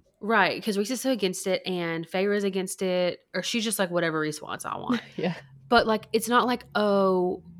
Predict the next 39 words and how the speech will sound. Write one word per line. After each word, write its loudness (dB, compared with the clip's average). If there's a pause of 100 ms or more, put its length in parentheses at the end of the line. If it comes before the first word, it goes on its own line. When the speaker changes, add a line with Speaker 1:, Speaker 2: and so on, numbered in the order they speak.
(120)
Speaker 1:
you're 4
so 2
powerful, 2
you 0
should -4
be 0
in 0
charge." 0
It's -10
like, -6
"Oh, 4
now 4
you 2
have 0
these -2
weapons -6 (420)
that 6
were 4
Speaker 2:
Mm-hmm. -2
Speaker 1:
created." 0
And -2
it's -6
like, -6
"Well, 2
he 4
didn't 6
make 2
those. -8
Nesta -4
did. -4
You're 0
not 0
gonna, 2
just 6
Speaker 2:
Yeah. 6
Speaker 1:
gonna 0
use 0
Nesta's -4
power -4